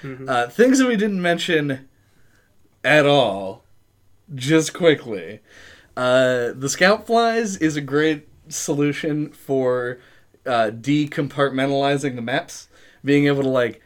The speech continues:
Speaker 2: track a thing using, uh, like, a little meter that builds up. Gets kind of annoying, like, when you're at, like, the mid stages where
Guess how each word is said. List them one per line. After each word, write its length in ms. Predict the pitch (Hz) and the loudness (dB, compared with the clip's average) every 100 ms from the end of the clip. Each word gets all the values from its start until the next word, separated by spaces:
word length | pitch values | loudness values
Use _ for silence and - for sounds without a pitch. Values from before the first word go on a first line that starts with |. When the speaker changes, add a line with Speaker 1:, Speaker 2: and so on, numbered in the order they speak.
| _ | _
Speaker 2:
track 340 | - 156 143 | 0 0 2
a 60 | 151 | -4
thing 520 | 143 143 135 131 127 | -4 -2 -2 -4 -8
using, 680 | 117 123 135 127 123 117 113 - 120 | -10 -4 -4 -2 -4 -6 -10 -10 -6
uh, 120 | 120 | -4
like, 200 | 123 123 | -4 -4
a 80 | 113 | -2
little 280 | 117 135 123 | 0 0 0
meter 380 | 123 123 120 | -4 -4 -4
that 160 | 120 117 | -4 -4
builds 280 | 127 123 120 | -2 -2 -2
up. 200 | 110 - - - - | -4 -4 -14 -20 -6
Gets 180 | 175 254 | 2 2
kind 240 | - 233 226 | 2 2 4
of 140 | 170 | 4
annoying, 580 | 160 143 143 160 170 170 | 2 0 2 2 0 0
like, 200 | 143 127 | 0 -2
when 140 | 127 127 | -2 -2
you're 160 | 123 | -2
at, 120 | 120 127 | -2 -4
like, 200 | 135 135 | -8 -8
the 80 | |
mid 380 | 104 113 113 131 | -10 -8 -8 -8
stages 600 | 139 165 160 156 175 165 | -6 0 2 2 -2 -2
where 360 | 139 117 113 104 | -4 -4 -4 -6